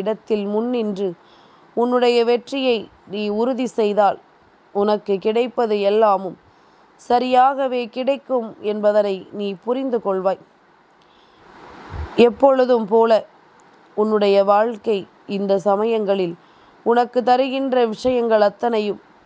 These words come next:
இனி நிச்சயமாக உன்னை பேரானந்தப்படுத்தும் என்பதனை நீ புரிந்து கொண்டால் அது போதும். கலங்காமல் நில். கந்தன் வருகிறேன்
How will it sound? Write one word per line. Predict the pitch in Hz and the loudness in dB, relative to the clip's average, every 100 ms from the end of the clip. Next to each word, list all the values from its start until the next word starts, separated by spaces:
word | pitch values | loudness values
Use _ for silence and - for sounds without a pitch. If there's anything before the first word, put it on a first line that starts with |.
| _ _ | _ _
இனி | 202 202 196 | -6 -2 -2
நிச்சயமாக | 202 - 233 226 220 233 233 208 196 | -2 0 2 2 2 2 0 -2 -4
உன்னை | 196 185 - _ _ _ _ _ _ | -6 -8 -12 _ _ _ _ _ _
பேரானந்தப்படுத்தும் | 220 240 247 247 277 285 262 240 240 240 - 247 214 | 0 4 4 4 2 0 0 0 0 -2 -2 -2 0
என்பதனை | 208 202 196 196 185 - - | -2 0 2 2 -2 -10 -8
நீ | 196 190 | -6 -6
புரிந்து | 208 233 262 233 | -2 0 0 -2
கொண்டால் | 196 196 202 202 180 | -2 -2 0 0 0
அது | 180 175 | -4 -4
போதும். | 202 220 214 - _ _ _ _ _ _ | -2 -2 -4 -12 _ _ _ _ _ _
கலங்காமல் | - 233 240 240 240 262 254 226 | 2 2 4 4 4 2 0 -4
நில். | 214 - _ _ _ - | -6 -12 _ _ _ 0
கந்தன் | 220 254 254 233 | 0 0 -2 2
வருகிறேன் | 220 240 233 226 | 0 0 -4 -4